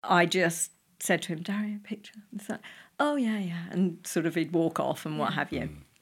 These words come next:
Speaker 1: And then I was talking, um, I was in the,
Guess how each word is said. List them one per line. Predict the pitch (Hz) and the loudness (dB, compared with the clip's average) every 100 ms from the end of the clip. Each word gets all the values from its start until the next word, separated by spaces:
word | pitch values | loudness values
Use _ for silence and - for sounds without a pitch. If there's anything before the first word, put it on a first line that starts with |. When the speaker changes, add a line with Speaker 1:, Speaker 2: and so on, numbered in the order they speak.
| _ _ - | _ _ -8
Speaker 1:
And | - 185 190 | 0 2 6
then | 190 185 185 | 6 6 4
I | 190 190 190 | 4 6 6
was | 175 180 | 2 0
talking, | - 220 220 220 190 185 180 180 - _ _ _ _ _ - | 2 4 4 2 -2 0 0 -4 -10 _ _ _ _ _ 0
um, | 175 170 170 | 2 4 6
I | 202 | 8
was | 196 | 8
in | 214 220 | 8 8
the, | 208 196 185 | 8 6 4